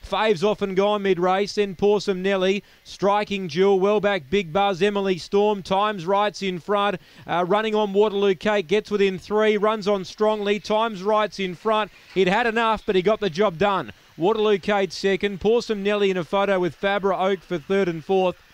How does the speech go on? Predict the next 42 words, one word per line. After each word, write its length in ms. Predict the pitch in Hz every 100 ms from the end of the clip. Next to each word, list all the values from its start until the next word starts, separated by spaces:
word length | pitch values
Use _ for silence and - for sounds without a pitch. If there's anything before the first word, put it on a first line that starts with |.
| - _
Then 200 | - 185
Silver 380 | 202 - 214 185
Timothy, 500 | 185 202 202 190 190
Striking 600 | 160 - 190 190 185 180
Jewel, 260 | 139 180 185
Big 320 | 131 185 160
Buzz, 320 | 156 180 160
Emily 320 | 180 170 165
Storm. 540 | 143 - 185 185 190 185 - _ _
And 100 | 139
the 60 | 139
time 320 | 127 175 180
here's 300 | 175 170 -
thirty 320 | 180 190 180
oh 160 | 165 156
five 420 | - 170 180 170
for 80 | 160
the 100 | 151
fave. 360 | 127 170 180
Time's 400 | 151 165 175 175
Right. 360 | 147 175 165 104 _ _ _ _ _ _ _ _ _ _ _ _ _ _ _
Well, 140 | 143
he 60 | 156
was 160 | 160
good, 420 | - 208 208 185 143
but, 340 | 147 143 -
uh, 140 | 175
Waterloo 400 | 160 196 180 175
Kate 300 | 156 190 190
was 100 | 147
probably 240 | 135 175 160
just 260 | 147 202
as 140 | 185 131
good. 260 | 139 120
She's 220 | 104 185 170
taken 340 | 180 160 151
a 60 | 139
lot 240 | 151 175
of 80 | 151
ground 320 | 139 170 175
off 140 | 143
him. 380 | 170 175 165 175